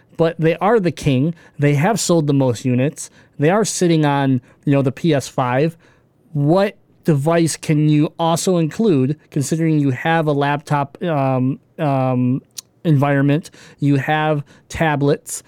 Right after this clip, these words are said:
you have cell phones, 'cause you're Sony. Like, it would have been just as easy for Microsoft and say, "We took our Surface technology and we made a handheld device for our Xbox."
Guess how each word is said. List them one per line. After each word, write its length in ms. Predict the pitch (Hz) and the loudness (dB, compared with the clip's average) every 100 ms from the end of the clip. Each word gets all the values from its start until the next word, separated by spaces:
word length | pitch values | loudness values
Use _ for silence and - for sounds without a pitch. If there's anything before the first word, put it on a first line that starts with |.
| _ | _
you 120 | 160 | 0
have 180 | 139 151 | 2 0
cell 340 | - - 156 147 | -2 0 0 0
phones, 500 | - 147 143 202 - | -2 -2 -2 -6 -4
'cause 180 | 160 131 | -2 0
you're 120 | 135 | 0
Sony. 520 | - 170 160 143 156 - - - | -2 0 2 2 -2 -8 -20 -6
Like, 260 | 151 135 - _ _ _ _ _ _ _ _ | -2 -2 -6 _ _ _ _ _ _ _ _
it 100 | 185 | 2
would 120 | 180 | 4
have 80 | 180 | 4
been 160 | 170 156 | 2 2
just 220 | 175 240 | 2 2
as 120 | 185 | 2
easy 160 | 196 202 | 4 4
for 80 | 165 | 2
Microsoft 500 | 170 185 165 170 156 | 2 0 -2 -2 -2
and 100 | 143 | -2
say, 200 | 160 143 | 0 0
"We 100 | 143 | 0
took 200 | 196 160 | 0 -2
our 100 | 127 | -4
Surface 420 | - 208 - 160 | -2 -2 -2 -4
technology 640 | 156 131 139 135 135 135 | -2 0 0 0 0 0
and 80 | 131 | 2
we 100 | 131 | 2
made 200 | 143 139 | 2 0
a 60 | |
handheld 360 | 135 151 143 139 | 0 -2 -2 -2
device 260 | 131 135 123 | -2 -2 -2
for 160 | 131 | -4
our 140 | 120 123 | -2 -6
Xbox." 500 | - 123 - - | -8 -16 -18 -20